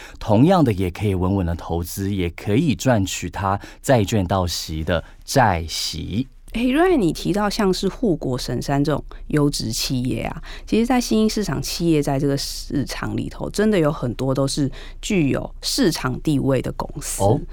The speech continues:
Speaker 2: 那比方我举一个最简单的例子哦，我想大家应该都听过是新加坡的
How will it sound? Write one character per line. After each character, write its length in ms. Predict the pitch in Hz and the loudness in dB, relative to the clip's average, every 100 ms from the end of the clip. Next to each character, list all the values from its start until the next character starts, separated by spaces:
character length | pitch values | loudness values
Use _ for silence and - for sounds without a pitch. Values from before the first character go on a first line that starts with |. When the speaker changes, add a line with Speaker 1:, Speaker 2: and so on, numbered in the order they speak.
| - - - | -12 -4 2
Speaker 2:
那 200 | 247 190 | 2 2
比 140 | 147 | 2
方 160 | 165 185 | 2 4
我 120 | 165 | 2
举 200 | 160 131 | 0 -4
一 40 | |
个 140 | 123 127 | -2 0
最 140 | 143 | 0
简 120 | 127 | 0
单 160 | 120 123 | 0 0
的 80 | 127 | -2
例 120 | 120 | -2
子 180 | - - | -6 -8
哦， 160 | - - - | -8 -10 -8
我 100 | - | -2
想 160 | 208 165 | 2 4
大 60 | 160 | 4
家 100 | 156 | 4
应 60 | |
该 100 | 156 | 4
都 100 | 147 | 2
听 220 | 143 139 | 2 0
过 220 | 131 131 131 | 0 0 -2
是 180 | 127 | -2
新 240 | 123 196 180 | -2 2 2
加 220 | 180 170 | 2 -2
坡 200 | - 160 | 0 0
的 240 | 143 - | 0 -2